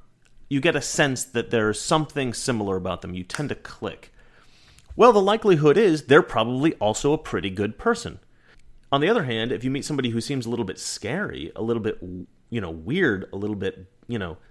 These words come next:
so significantly different that it makes you uncomfortable, there's a strong possibility that they're a bad person and you should avoid them, right?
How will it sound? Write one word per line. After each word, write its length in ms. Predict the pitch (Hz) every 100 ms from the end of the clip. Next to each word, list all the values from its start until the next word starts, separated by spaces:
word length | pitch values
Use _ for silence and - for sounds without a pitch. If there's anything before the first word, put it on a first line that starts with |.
| - -
so 260 | - 202
significantly 680 | 208 143 139 160 - 147 87
different 340 | 110 143 151
that 120 | 120 101
it 80 |
makes 220 | 101 131 131
you 100 | 98
uncomfortable, 640 | 90 160 185 98 76 - - - - -
there's 180 | 185 247
a 40 |
strong 360 | - 175 175 165
possibility 720 | 170 165 143 170 165 113 -
that 120 | 143
they're 160 | 214 202
a 80 | 175
bad 600 | 147 113 92 85 78 -
person 500 | - 151 143 92 80 -
and 100 | 107
you 100 | 95
should 180 | 120 113
avoid 340 | 131 170 135
them, 160 | - - - -
right? 260 | 90 123